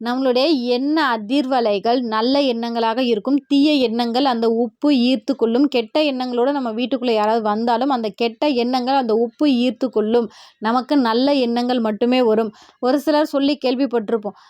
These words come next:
"கல்லடி பட்டாலும் சரி, கண்ணடி படக்கூடாது" அப்படின்னு. இந்த கண் திஷ்டியை போக்கக்கூடியது இந்த உப்பு. அது மறைமுகமாக வைக்கும்போது அவர்களோட எண்ண அதிர்வுகளை, அதாவது கெட்ட எண்ணங்களை அது ஈர்த்து நம் வீட்டுக்குள் எப்போதுமே ஒரு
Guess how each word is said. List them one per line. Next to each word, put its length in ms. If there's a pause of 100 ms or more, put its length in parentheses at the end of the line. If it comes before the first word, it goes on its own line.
(440)
"கல்லடி 440
பட்டாலும் 440
சரி, 220
கண்ணடி 420
படக்கூடாது" 840
அப்படின்னு. 380
இந்த 180 (100)
கண் 280 (140)
திஷ்டியை 520 (120)
போக்கக்கூடியது 920
இந்த 220 (100)
உப்பு. 440
அது 220
மறைமுகமாக 800
வைக்கும்போது 720 (340)
அவர்களோட 420 (100)
எண்ண 320
அதிர்வுகளை, 680
அதாவது 380
கெட்ட 380 (100)
எண்ணங்களை 520
அது 180 (140)
ஈர்த்து 420 (380)
நம் 240
வீட்டுக்குள் 540
எப்போதுமே 580
ஒரு 180